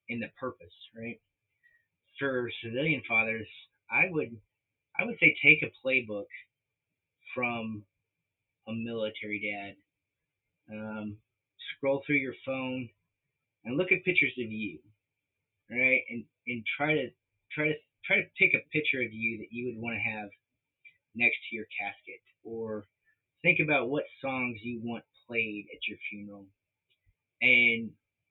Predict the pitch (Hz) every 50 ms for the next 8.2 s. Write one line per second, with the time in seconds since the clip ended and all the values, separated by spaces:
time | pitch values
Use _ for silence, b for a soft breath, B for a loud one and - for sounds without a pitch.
0 | _ _ _ _ _ _ _ _ _ _ _ _ _ _ _ _ - 143 139 151
1 | 160 175 165 147 135 123 131 131 127 120 117 117 131 151 160 135 131 117 107 107
2 | 120 117 - - 139 135 131 131 123 117 110 - - - - _ _ _ _ _
3 | _ _ _ _ _ _ _ _ 123 127 127 123 117 123 135 135 - 101 - 120
4 | - - 117 117 - 113 113 117 120 117 117 110 113 - 110 117 113 104 - -
5 | - 127 131 127 117 113 107 107 - _ _ _ _ _ _ _ _ _ _ _
6 | _ _ _ _ _ - 120 120 123 120 120 120 117 117 120 127 123 113 - -
7 | 120 117 120 - 156 147 143 135 - - 147 151 170 170 156 - - 131 127 127
8 | 123 117 110